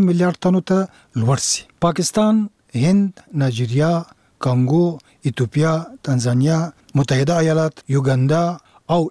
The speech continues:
اندونیزیا د هغو هیوادونو په جمله کې یاد سوي چې د نفوسو د دغه زیاتوالي په نیمایي برخه کې به ونډه واخلي. هند په اوس وخت کې د یو میلیارد او درې سوه میلیون وګړو په لرلو سره په نړۍ کې د زیات نفوس لرونکی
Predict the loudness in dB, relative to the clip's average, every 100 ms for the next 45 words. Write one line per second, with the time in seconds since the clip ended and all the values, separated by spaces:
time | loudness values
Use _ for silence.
0 | 0 0 2 0 0 0 -2 -6 _ -4
1 | 0 2 2 2 2 0 0 0 -2 -4
2 | -4 -2 -2 0 -2 -2 -2 0 0 0
3 | 0 -2 _ -2 0 0 0 -2 0 0
4 | 0 0 0 0 -2 -2 -2 -2 -4 -6
5 | -2 0 2 0 0 0 -2 -4 -2 0
6 | 0 -2 -14 -12 -2 0 0 -4 -10 -16
7 | -20 -20 -20 -20 -14 -2 2 2 0 0
8 | 0 0 -2 -4 -2 -2 0 2 2 2
9 | 0 0 -2 -2 -2 2 0 0 0 2
10 | 2 2 2 2 0 0 0 -4 _ _
11 | -6 -2 0 0 0 2 0 0 -2 -14
12 | -10 0 2 2 2 0 -2 -2 0 0
13 | 0 -4 -4 -4 -2 0 0 0 -2